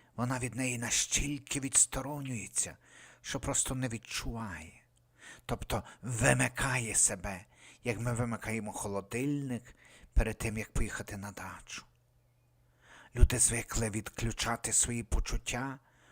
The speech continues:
в моменти колосальних трагедій. Тобто трагедія є, але людина вимкнулася і не переживає.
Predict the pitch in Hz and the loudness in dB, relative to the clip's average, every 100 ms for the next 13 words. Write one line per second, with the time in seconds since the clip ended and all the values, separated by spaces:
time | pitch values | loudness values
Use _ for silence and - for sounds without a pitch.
0 | - - - - 110 113 117 117 113 104 | -20 -20 -20 -10 -2 0 2 2 0 -4
1 | 120 - 113 110 - 113 113 110 110 - | -6 -4 -4 2 2 2 -2 -4 -8 -6
2 | 117 107 127 107 - - - _ - - | -4 -4 -6 -8 -14 -20 -20 _ -20 -20
3 | - - 120 - 139 - 135 160 156 160 | -16 -2 -2 0 0 0 2 2 0 -2
4 | 151 147 151 143 117 - _ - - - | -2 -2 -6 -10 -12 -20 _ -20 -20 -6
5 | 131 139 139 147 160 160 165 143 185 180 | 2 4 6 6 4 4 0 0 -2 -2
6 | - 160 151 131 - 123 - _ _ - | -6 -6 -4 -2 -2 -4 -10 _ _ -20
7 | - - - - - - 104 - | -8 0 2 2 -2 -8 -12 -14